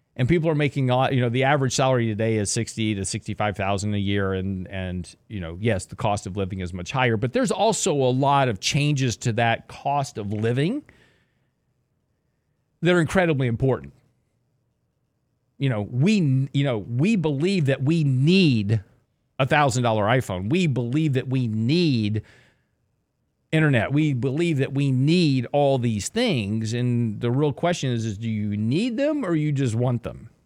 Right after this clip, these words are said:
Because those, those are big differences. I'm not saying that, you know, these aren't choices that we can make or not make. I'm just saying there's big differences between growing up in the seventies and growing up today.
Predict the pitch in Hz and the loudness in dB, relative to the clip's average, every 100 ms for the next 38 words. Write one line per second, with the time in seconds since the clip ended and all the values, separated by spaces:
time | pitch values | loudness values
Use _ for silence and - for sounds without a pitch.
0 | _ _ _ _ _ _ _ _ _ _ | _ _ _ _ _ _ _ _ _ _
1 | _ _ _ _ _ _ _ 120 131 123 | _ _ _ _ _ _ _ -2 0 2
2 | 160 156 139 - 143 165 131 139 214 - | 0 0 -2 0 0 0 -2 -2 -6 -6
3 | - - - - _ _ _ _ _ _ | -12 -12 -20 -20 _ _ _ _ _ _
4 | _ _ _ _ _ _ _ _ 170 185 | _ _ _ _ _ _ _ _ -2 0
5 | 147 - 143 135 113 110 - - - - | 0 2 2 2 0 -2 -6 -20 -20 -20
6 | _ _ _ _ _ _ _ 123 107 117 | _ _ _ _ _ _ _ -2 0 0
7 | 120 101 - 127 - 101 107 113 104 101 | 0 -2 -2 -2 -2 -6 -6 -6 -6 -4
8 | 101 95 90 76 82 123 110 107 104 - | -4 -6 -8 -6 -2 -2 -2 -4 -6 -4
9 | 143 120 104 107 104 120 98 165 - 123 | -4 -2 -4 -4 -4 -4 -2 -2 0 -4
10 | 123 104 113 - - 117 113 120 123 117 | -4 -6 -6 -8 -6 -6 -2 -2 0 0
11 | 110 113 110 110 87 - - 156 151 113 | 0 -2 -2 -4 -2 -2 0 0 -2 -4
12 | 78 80 104 - - _ _ _ _ _ | -6 -10 -10 -12 -16 _ _ _ _ _
13 | _ _ _ _ _ 113 110 113 110 104 | _ _ _ _ _ -4 0 0 0 -2
14 | 82 - 104 117 - - | -4 -6 -2 0 -2 -10